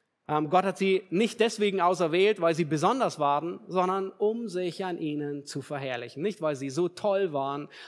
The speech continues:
und man ein so, eine so tolle Vorzeigenation aus ihnen machen kann.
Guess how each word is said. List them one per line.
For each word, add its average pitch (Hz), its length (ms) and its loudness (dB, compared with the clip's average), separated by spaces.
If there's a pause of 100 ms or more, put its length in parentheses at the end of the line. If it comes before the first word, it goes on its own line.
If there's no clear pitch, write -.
und 151 180 -8
man 147 160 -2
ein 143 240 -4
so, 240 420 0
eine 156 300 0
so 196 240 -4
tolle 226 440 -2
Vorzeigenation 165 1080 -2
aus 156 180 -8
ihnen 175 200 -2
machen 208 280 -6
kann. 131 300 -14